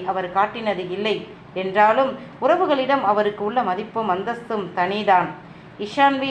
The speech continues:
பிரகன்யா இருவருமே தாயை போல் பழக எளிமையான அன்பான பெண்கள்தான். தானும் அவர்கள் குடும்பத்துடன் சேர நினைத்தாள்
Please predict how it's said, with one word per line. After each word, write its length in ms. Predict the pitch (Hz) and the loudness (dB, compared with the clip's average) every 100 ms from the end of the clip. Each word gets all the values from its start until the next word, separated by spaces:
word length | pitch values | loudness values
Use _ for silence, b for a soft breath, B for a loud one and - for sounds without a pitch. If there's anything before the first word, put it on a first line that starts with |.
| 269 | -2
பிரகன்யா 500 | 214 202 220 226 214 180 | 0 0 0 0 0 2
இருவருமே 540 | 185 208 233 240 254 269 | 0 0 0 0 0 -2
தாயை 380 | - 202 233 254 240 | 2 2 2 0 -4
போல் 300 | 233 240 214 - | -2 0 0 -2
பழக 360 | 208 208 254 262 | 0 2 4 2
எளிமையான 680 | 214 202 240 254 254 254 262 220 - B B | 0 0 0 2 4 6 4 2 -2 B B
அன்பான 480 | - 220 262 294 294 285 240 196 180 - | -2 0 2 4 6 6 6 4 0 -2
பெண்கள்தான். 640 | 214 214 196 180 196 190 175 B B - | -2 2 2 4 2 2 -4 B B -6
தானும் 500 | 220 226 262 285 - | 2 4 6 2 2
அவர்கள் 480 | 196 214 214 208 190 | 0 2 2 0 0
குடும்பத்துடன் 760 | 208 240 247 247 202 196 220 190 185 | 0 0 0 0 0 2 2 0 -6
சேர 400 | - 220 226 254 | -8 -2 2 2
நினைத்தாள் 600 | 220 185 196 190 190 202 | 2 0 -2 0 2 2